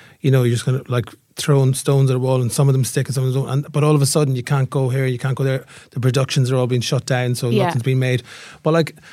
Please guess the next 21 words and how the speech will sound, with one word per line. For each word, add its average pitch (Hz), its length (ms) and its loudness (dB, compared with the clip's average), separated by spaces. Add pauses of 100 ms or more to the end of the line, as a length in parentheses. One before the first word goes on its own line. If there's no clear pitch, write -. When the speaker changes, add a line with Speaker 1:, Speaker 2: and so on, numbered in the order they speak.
(260)
Speaker 1:
you 185 100 4
know, 160 320 4
I 165 100 0
think 175 220 2
for 151 180 -2
me, 151 380 2 (140)
when 156 120 2
I 185 80 2
was, 208 160 2
when 147 140 2
I 170 100 2
was 190 340 0
sort 160 140 -2
of 143 180 -2
late 147 300 0
teens, 147 300 2
early 135 180 0
twenties, 127 460 -4
like, 123 180 -8
every 156 300 -2
mi-, 165 160 0